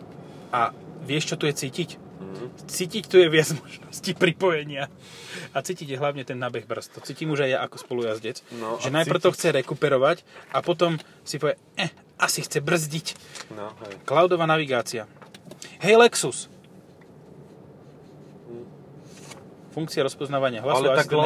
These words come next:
Speaker 2: cloudová pani niečo hovorila pred pár minútami, vieš?
Speaker 1: Áno, tá nám pindala, ned-, nedala, a nedala
Speaker 2: Vysiel.
Speaker 1: kartu. Čo?
Speaker 2: Ten toho pána vyslovene naschvál o-, o-, ošpliechal.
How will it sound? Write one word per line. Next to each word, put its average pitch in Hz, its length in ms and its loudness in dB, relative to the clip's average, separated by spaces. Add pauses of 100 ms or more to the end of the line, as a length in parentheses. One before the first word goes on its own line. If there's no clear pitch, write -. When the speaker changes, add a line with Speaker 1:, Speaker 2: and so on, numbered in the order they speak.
Speaker 2:
cloudová 151 240 6
pani 151 280 2
niečo 143 260 -6
hovorila 135 360 -2
pred 101 180 -6
pár 101 320 0
minútami, 101 680 -8
vieš? 117 420 -4
Speaker 1:
Áno, 175 300 4
tá 170 180 8
nám 180 180 8
pindala, 156 640 6 (360)
ned-, 156 300 -4
nedala, 156 360 2
a 151 260 4
nedala 170 320 8
Speaker 2:
Vysiel. - 100 0
Speaker 1:
kartu. 123 300 4 (500)
Čo? 135 140 -4 (600)
Speaker 2:
Ten 127 160 -8
toho 127 220 0
pána 127 320 2
vyslovene 127 480 -4
naschvál 113 420 -2
o-, 98 100 -8 (100)
o-, 131 200 -6
ošpliechal. 104 580 -4